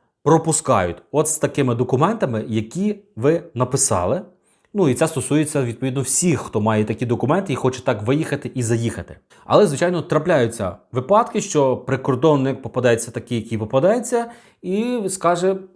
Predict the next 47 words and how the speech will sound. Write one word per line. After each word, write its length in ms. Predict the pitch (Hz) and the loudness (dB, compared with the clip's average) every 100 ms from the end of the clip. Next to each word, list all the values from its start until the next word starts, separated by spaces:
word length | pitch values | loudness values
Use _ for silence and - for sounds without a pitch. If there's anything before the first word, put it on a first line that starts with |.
| - | -4
«Мені 180 | 185 | 0
треба 500 | 214 160 139 139 135 - - | 2 2 2 2 0 -12 -8
закордонний 420 | 123 131 131 120 | -4 -2 0 0
паспорт, 400 | 139 156 165 147 | 0 -2 -2 -6
я 240 | 110 143 147 | 0 0 2
так 340 | 135 131 - | -2 -2 -2
не 240 | 117 131 123 | -2 -2 -2
хочу 320 | 110 104 107 | 0 0 -2
пропускати, 500 | 104 98 101 104 104 | -8 -10 -4 -4 -2
я 180 | 104 127 | -2 0
так 260 | 127 117 104 | 0 -2 -2
не 80 | |
можу». 380 | 107 104 90 82 - _ | -2 0 -2 -6 -14 _
І 120 | 233 | 0
ви 100 | 127 | 0
йому 160 | 110 | 0
нічого 220 | 104 110 104 | -4 -4 -6
не 40 | |
докажете. 420 | 95 90 85 - _ _ | -4 -4 -6 -14 _ _
Але 200 | 127 135 | 2 2
поки 300 | 165 220 214 | 4 2 2
що 160 | 208 | 0
в 140 | 185 117 | -2 0
більшості 360 | 143 127 120 | 0 -2 -2
випадків 560 | 127 131 185 196 202 190 - _ | -4 0 -2 0 -4 -4 -12 _
з 120 | _ - | _ -8
такими 280 | - 117 | -2 0
документами 540 | 110 110 165 180 175 170 - _ | 0 0 -2 -2 -6 -8 -14 _
пропускають. 680 | - 120 120 113 - 78 71 _ _ | -4 -4 -4 -10 -12 -12 -12 _ _
Друзі, 220 | 127 143 127 | 0 2 2
от 180 | 135 | 0
такою 240 | 131 151 139 | 0 2 2
інформацією 580 | 123 147 175 185 139 - | 2 0 0 0 -4 -2
і 100 | 123 | -4
відповідями 540 | 143 127 113 101 101 | -4 -4 -4 -4 -4
на 120 | 110 117 | -2 2
ваші 280 | 110 104 | 2 2
запитання 460 | 101 110 127 220 208 | -4 -4 2 2 2
я 220 | 117 156 | 2 0
хотів 280 | 190 151 139 | 2 -4 -2
з 40 | |
вами 160 | 120 127 | -2 -2
сьогодні 380 | - 117 147 143 | 0 2 2 2
поділитися. 540 | 143 117 110 - - | 0 2 0 0 -10
Сподіваюся, 480 | - 120 160 233 220 | -12 0 2 2 0
що 480 | - - 160 165 - - | -6 -2 0 0 -4 -4
відповів, 640 | 117 139 131 123 208 208 | -4 0 0 2 0 -2